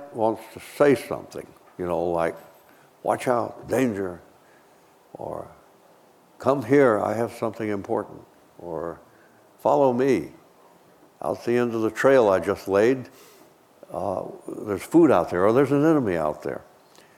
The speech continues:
They let out a particular substance that has that signal in it.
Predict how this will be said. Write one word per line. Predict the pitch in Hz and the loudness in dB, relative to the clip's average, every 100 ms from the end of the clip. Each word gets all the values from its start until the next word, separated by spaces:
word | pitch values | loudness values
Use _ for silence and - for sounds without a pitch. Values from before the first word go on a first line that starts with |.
| _ - | _ -4
They | 113 | 0
let | 107 127 | 4 4
out | 110 92 87 - | 6 4 2 -2
a | - | -10
particular | - - 110 - 98 90 87 85 _ - | -10 -10 -10 -8 -8 -6 -8 -12 _ -8
substance | 123 92 - 87 80 - | -6 -6 -10 -14 -14 -14
that | 76 - | -14 -8
has | 104 95 90 | -6 -4 -6
that | 90 - | -10 -8
signal | 101 87 85 85 | -10 -8 -12 -12
in | 95 | -12
it. | 80 | -14